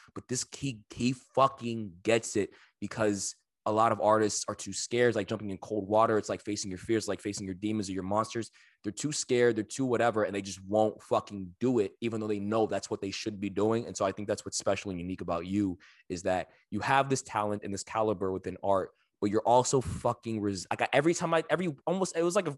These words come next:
for a moment there, almost every week on Facebook, another live performance, another live performance, another live performance, radio show, this, this, um, college, this, whatever the fuck. Like, you always were, t-, and I was like, "He's go-, he,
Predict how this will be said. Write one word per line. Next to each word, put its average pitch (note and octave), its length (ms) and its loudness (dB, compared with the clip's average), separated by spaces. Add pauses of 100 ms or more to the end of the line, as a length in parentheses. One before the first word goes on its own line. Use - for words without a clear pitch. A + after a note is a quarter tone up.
for D#3 120 2
a - 20 4
moment F3 240 2
there, D3 140 0
almost D#3+ 240 -4
every D3+ 160 -2
week D3+ 240 -2
on C#3 80 0
Facebook, D3+ 380 -4
another C3 180 2
live B2+ 180 2
performance, A#2 420 -2
another G#2+ 180 0
live A#2+ 180 2
performance, G#2+ 400 -6
another G#2+ 160 2
live A#2+ 180 2
performance, G#2+ 400 -4
radio A2+ 380 4
show, F#2 340 -2 (180)
this, G#2 220 -2
this, A2+ 360 0
um, G#2+ 180 4
college, A2+ 500 2
this, A2 300 0 (260)
whatever B2 320 6
the G#2+ 100 -2
fuck. - 280 -2
Like, G#2+ 160 0
you B2+ 160 -2
always C#3+ 400 8
were, C3 80 0
t-, - 160 -4
and B2+ 120 0
I B2 60 4
was B2 120 0
like, A2 140 -2
"He's C#3 300 -6
go-, A#2 240 6
he, C3+ 180 -4